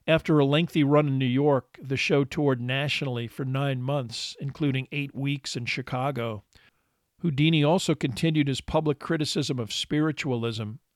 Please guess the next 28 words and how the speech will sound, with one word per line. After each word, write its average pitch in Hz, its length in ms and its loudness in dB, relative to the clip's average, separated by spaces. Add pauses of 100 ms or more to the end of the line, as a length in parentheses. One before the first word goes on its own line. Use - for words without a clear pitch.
(140)
actually 131 460 -4
going 139 300 0
so 135 180 -2
far 139 300 0
as 127 160 -2
testifying 131 760 -6
in 117 100 -10
front 139 260 -4
of 123 120 -6
a 120 240 -4 (320)
congressional 147 600 -2
committee 127 600 -4 (400)
that 143 120 -2
was 147 140 -4
considering 156 580 2
legislation 139 960 -2
to 135 80 -8
ban 127 320 -4
fortune-telling 131 1120 -4
and 135 140 -6
other 147 180 2
related 123 480 -4
quackery, 131 680 -6 (560)
legislation 156 840 2
that 135 100 0
eventually 139 480 -2
went 127 240 -2
nowhere 131 640 2